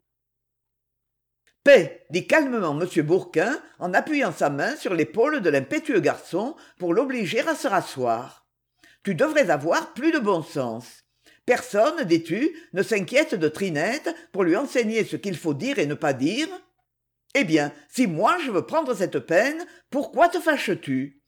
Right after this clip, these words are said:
Tu devrais m'en remercier, au contraire, et profiter de mes leçons pour ton propre compte. Vous ai-je reproché d'être mal élevé,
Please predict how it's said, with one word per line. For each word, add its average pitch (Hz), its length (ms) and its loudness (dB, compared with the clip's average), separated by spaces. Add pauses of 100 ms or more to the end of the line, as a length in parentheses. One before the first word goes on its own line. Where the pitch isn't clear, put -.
(340)
Tu 202 140 -2
devrais 294 260 4
m'en 185 140 -2
remercier, 208 800 0
au 220 100 0
contraire, 185 560 0 (300)
et 175 80 2
profiter 311 460 2
de 151 60 4
mes 147 140 2
leçons 208 500 0
pour 254 140 -12
ton 147 160 -4
propre 294 320 2
compte. 135 540 -4 (760)
Vous 202 200 0
ai-je 320 220 2
reproché 233 520 2
d'être 147 240 0
mal 226 220 2
élevé, 160 580 0